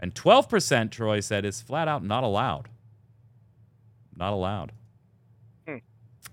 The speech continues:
Speaker 1: Thirty-seven percent of indie developers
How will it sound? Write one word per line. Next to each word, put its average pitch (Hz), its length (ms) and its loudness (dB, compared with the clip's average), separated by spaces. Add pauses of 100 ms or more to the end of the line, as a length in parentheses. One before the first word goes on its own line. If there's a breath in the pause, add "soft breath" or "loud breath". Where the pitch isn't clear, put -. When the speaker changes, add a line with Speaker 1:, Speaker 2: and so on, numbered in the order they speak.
(160)
Speaker 1:
Thirty-seven 143 600 4
percent 120 440 2
of 110 160 2
indie 127 340 0
developers 127 760 2